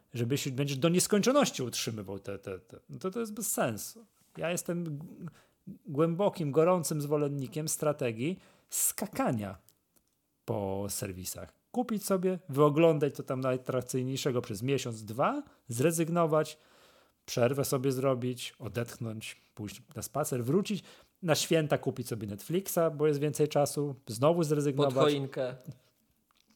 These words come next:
Speaker 1: To, to fajne, to Severance tu pytają, podobno fajne, właśnie o tym mówimy,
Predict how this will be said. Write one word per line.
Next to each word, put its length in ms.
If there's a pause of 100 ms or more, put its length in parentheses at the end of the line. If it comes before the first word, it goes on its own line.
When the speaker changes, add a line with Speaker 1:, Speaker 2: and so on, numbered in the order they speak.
(280)
Speaker 1:
To, 180 (260)
to 140
fajne, 400
to 100
Severance 520
tu 80
pytają, 400
podobno 340
fajne, 320
właśnie 240
o 40
tym 180
mówimy, 380